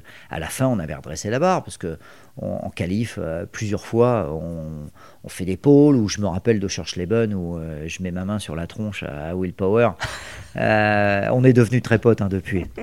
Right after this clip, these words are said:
Mais il était vite, ce con. Euh, j'étais tellement heureux pour lui quand il a gagné les cinq cents miles, vraiment, parce que, euh, il, il est très spécial, mais, euh, mais un mec super. Et, mais à l'époque, on était là, on se battait au millième,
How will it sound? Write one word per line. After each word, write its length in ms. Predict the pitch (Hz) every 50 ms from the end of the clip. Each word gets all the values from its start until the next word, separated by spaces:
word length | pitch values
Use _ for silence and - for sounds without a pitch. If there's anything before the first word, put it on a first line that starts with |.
| - - - - - - - -
Mais 100 | 120 127
il 60 | 127
était 180 | 127 - 131
vite, 220 | 117 127 135 123 -
ce 100 | - 101
con. 260 | 98 - - 123 113 95 92 - - - - - - - - - 123
Euh, 1400 | 117 110 107 107 107 107 104 104 101 101 98 95 92 92 92 98 - 55 58 60 58 - - - 117 117 117 - - - - -
j'étais 300 | - 123 123 - 120 -
tellement 520 | - - 165 165 170 160 147 139 139 135
heureux 200 | 123 113 120 117
pour 160 | 98 110 113
lui 120 | 110 120 113
quand 200 | - 101 92 -
il 120 | 92 90
a 40 | 90
gagné 220 | 90 92 98 101
les 80 | 92 87
cinq 140 | - 90 82
cents 180 | - 90 87
miles, 220 | 90 101 104 95 92
vraiment, 340 | 90 90 98 107 113 113
parce 160 | 107 104 92 -
que, 100 | - 90
euh, 360 | 87 87 90 95 50 50 50
il, 480 | - - - 104 104 104 104 104 107 104 - - - - - - - -
il 140 | - 113 113
est 100 | 117 -
très 140 | - - 135
spécial, 560 | - - - 113 - - 120 120 120 120 110
mais, 240 | 104 98 98 95 92
euh, 340 | 90 90 90 90 87 87 87
mais 80 | 87 85
un 80 | 82 90
mec 180 | 92 92 -
super. 440 | - - 90 - 92 95 107 113 117 - - - - - - - - - - - -
Et, 320 | 117 113 107 104 101 101
mais 100 | 101 95
à 60 | 87
l'époque, 400 | 90 92 - - 127 127 - -
on 100 | 110 101
était 220 | 90 82 - 95 95
là, 160 | 101 110 107
on 100 | 101 90
se 80 | 78
battait 240 | 73 90 85 - 90
au 80 | 87 80
millième, 640 | 87 95 98 98 95 98 117 127 127 110 85 -